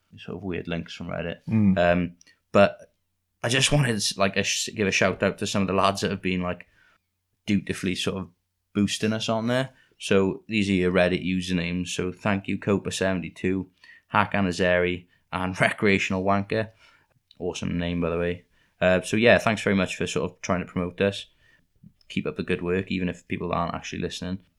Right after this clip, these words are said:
Speaker 1: And that's it. Thank you.
Speaker 2: Uh, my shout outs are the new God of War, which is fantastic.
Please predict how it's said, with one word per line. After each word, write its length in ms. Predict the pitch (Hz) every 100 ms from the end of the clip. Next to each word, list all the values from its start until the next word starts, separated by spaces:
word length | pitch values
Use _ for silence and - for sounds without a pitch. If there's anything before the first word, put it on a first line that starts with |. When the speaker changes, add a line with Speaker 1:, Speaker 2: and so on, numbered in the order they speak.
| _ -
Speaker 1:
And 100 | 98
that's 160 | 104 127
it. 200 | - -
Thank 240 | 120 104
you. 160 | 101 - _ _ _ - _ -
Speaker 2:
Uh, 320 | 113 117 117
my 160 | 123 135
shout 240 | - 127
outs 300 | 123 120 -
are 320 | 127 120 113 110
the 100 | 117
new 140 | 120
God 180 | 120 107
of 120 | 104
War, 180 | 117 117
which 160 | 110
is 80 | 101
fantastic. 1000 | - 101 98 104 104 - 117 120 - -